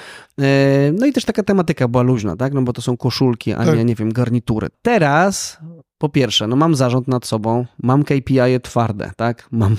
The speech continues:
Speaker 1: nie wiem, marżę, marżę pierwszą, marżę drugą, masę marży, szczególnie, no bo ja w Econ More byłem przez, przez, em, dwa prawie lata, przez półtora roku odpowiedzialny właśnie za budowanie działu social i byłem
Speaker 2: Mhm.
Speaker 1: bardziej po stronie marketingu, teraz jestem nad całym e-commerce'em, więc,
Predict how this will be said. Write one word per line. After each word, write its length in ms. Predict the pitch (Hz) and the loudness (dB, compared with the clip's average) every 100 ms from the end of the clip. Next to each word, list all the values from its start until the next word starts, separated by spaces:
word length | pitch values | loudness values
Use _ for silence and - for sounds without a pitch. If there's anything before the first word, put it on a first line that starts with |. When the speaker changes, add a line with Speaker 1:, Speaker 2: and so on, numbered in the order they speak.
| - | 0
Speaker 1:
nie 140 | 117 | 0
wiem, 200 | 101 107 | 0 -2
marżę, 720 | 120 123 120 117 123 120 120 117 - - | 0 2 0 0 0 2 0 -4 -10 -4
marżę 300 | 113 123 135 | -2 0 0
pierwszą, 340 | 127 120 - | 0 0 2
marżę 280 | 127 123 131 | 2 2 0
drugą, 300 | 123 120 123 | 0 0 2
masę 280 | 120 120 135 | 0 0 0
marży, 240 | 120 120 | 0 0
szczególnie, 340 | - 139 139 131 - - | -2 0 0 0 -6 -10
no 60 | 131 | -2
bo 60 | |
ja 100 | 143 | 0
w 100 | 131 | 0
Econ 240 | 127 139 135 | -2 0 2
More 180 | 135 131 | 2 2
byłem 200 | 135 127 | 0 0
przez, 360 | 127 120 - | -2 -4 -6
przez, 440 | - 127 120 - 123 123 120 | -4 -4 -4 -6 -2 0 0
em, 320 | 117 117 107 117 | 0 0 -2 -2
dwa 320 | 120 131 123 | 0 0 0
prawie 280 | 120 117 120 | 0 0 0
lata, 280 | 117 117 | 0 -2
przez 180 | 110 117 | -6 -8
półtora 300 | - 120 123 | -6 -2 0
roku 300 | 123 - 117 - - - - | 0 0 -4 -4 -20 -10 -8
odpowiedzialny 540 | 120 127 123 120 120 | -2 0 2 2 2
właśnie 220 | 113 127 | 0 0
za 100 | 120 | -2
budowanie 600 | 120 127 117 120 120 117 110 117 | -2 -2 2 2 2 0 -2 -2
działu 260 | 127 123 | 0 0
social 360 | 127 131 - 123 | 0 0 2 0
i 60 | |
byłem 160 | 120 120 | 0 0
Speaker 2:
Mhm. 280 | 117 120 151 | 0 -2 0
Speaker 1:
bardziej 240 | 156 185 | 0 0
po 60 | 131 | -2
stronie 200 | - 127 | 0 0
marketingu, 480 | 127 156 185 180 147 | 0 0 0 0 0
teraz 300 | 143 135 - 135 | 0 -2 -4 -8
jestem 760 | 123 131 131 139 135 123 85 | -2 -2 0 0 0 0 -4
nad 200 | 92 127 | -6 -4
całym 180 | - 131 | -2 0
e-commerce'em, 560 | 127 135 127 117 78 98 | 0 2 2 0 -6 -4
więc, 260 | 117 120 | -4 -6